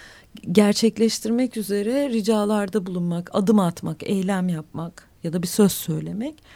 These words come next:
Böyle bir durumda tekrar kendime empatiye dönüyorum. Bazen o konuşma içinde bunu yapamayabilirim. O zaman konuşmaya mola verip, e, bir kenara çekilip bir on dakika kendime alıp ondan sonra tekrar,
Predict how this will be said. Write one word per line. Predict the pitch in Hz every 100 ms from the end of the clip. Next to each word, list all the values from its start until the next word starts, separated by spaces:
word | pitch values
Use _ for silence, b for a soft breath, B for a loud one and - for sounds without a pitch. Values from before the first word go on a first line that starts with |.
| b b -
Böyle | 285 339 277
bir | 214
durumda | 220 214 220 339
tekrar | 339 349 - 277
kendime | 277 254 240 247
empatiye | 233 226 233 254 240
dönüyorum. | 202 180 185 196
Bazen | 240 247 254 247 247 B B B
o | 247
konuşma | 233 247 233 - 233
içinde | 226 - 226 220
bunu | 214
yapamayabilirim. | 233 226 240 233 214 185 175 185 262 277
O | 240
zaman | 247 240 233 233
konuşmaya | 226 - 214 - 214 202
mola | 196 196 180 170
verip, | 180 269 330 - _ b b b b b b -
e, | 202 190
bir | 214
kenara | 233 214 208
çekilip | 208 196 180 220 -
bir | 208
on | 202 208
dakika | 208 190 - 202 196 294 _ _ _ _ -
kendime | - 202 196 196 196
alıp | 170 165 254 - - - -
ondan | 208 208 196
sonra | - 202
tekrar, | - 185 - 180 190